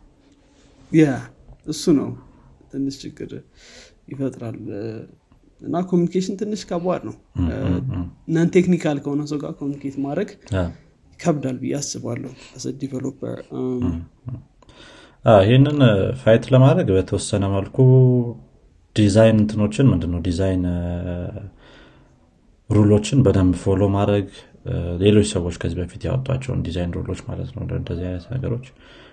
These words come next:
Speaker 2: ማን ነው ከስተመር የሚለውን፣ ክላይንት የሚለውን ነገር በደንብ ማወቅና፣ እ፣ ፕሮዳክቶችን ኦቨር ኮምፕሊኬት አለማድረግ፣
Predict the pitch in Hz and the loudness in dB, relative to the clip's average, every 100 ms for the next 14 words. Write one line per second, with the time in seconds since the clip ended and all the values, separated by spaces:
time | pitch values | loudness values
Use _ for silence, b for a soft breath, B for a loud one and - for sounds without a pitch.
0 | B - 98 110 113 107 98 - - - | B -2 4 6 6 4 2 -2 -4 -2
1 | 95 92 90 87 87 90 87 92 90 87 | 0 0 0 -2 -2 -4 -4 -2 -2 -4
2 | 95 87 87 87 90 101 90 90 87 85 | -6 -4 -4 -4 -2 -2 0 0 -2 -4
3 | 90 90 90 90 90 92 135 - B B | -6 -4 -4 -6 -6 -4 -4 -4 B B
4 | B B B B _ - 90 87 85 87 | B B B B _ -8 -6 -4 -4 -6
5 | - _ - 98 95 101 - 104 - 117 | -10 _ -6 0 4 4 2 0 2 2
6 | 101 92 101 - - 85 95 - 90 87 | 4 4 2 0 -4 -4 -4 -4 -4 -4
7 | 82 85 87 - | -4 -4 -6 -8